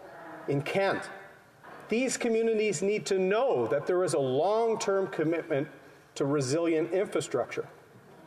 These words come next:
Conservatives promised to develop and implement a national action plan on floods, including a residential high-risk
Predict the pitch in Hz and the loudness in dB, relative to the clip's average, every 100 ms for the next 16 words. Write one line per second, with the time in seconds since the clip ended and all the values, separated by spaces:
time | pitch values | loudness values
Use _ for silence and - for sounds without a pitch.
0 | - - 190 170 247 254 240 202 - 208 | -20 -4 -2 2 0 2 0 -2 0 2
1 | 240 233 151 190 160 151 185 196 196 - | 2 2 0 0 0 2 2 2 0 0
2 | 170 180 262 220 190 165 160 151 156 180 | 2 2 0 0 2 2 2 0 2 2
3 | 220 233 - 220 214 - 220 233 - 175 | 2 0 0 0 0 0 0 0 0 0
4 | 160 165 170 180 180 208 240 139 - - | 2 2 2 2 2 2 2 0 -4 -10
5 | - - - 156 160 220 247 220 190 - | -14 -18 -4 -2 0 0 2 2 0 -2
6 | - - - - 170 196 226 233 214 196 | -12 -14 -8 0 2 2 2 2 2 2
7 | 170 - 196 208 190 185 185 | -2 0 2 4 2 2 -2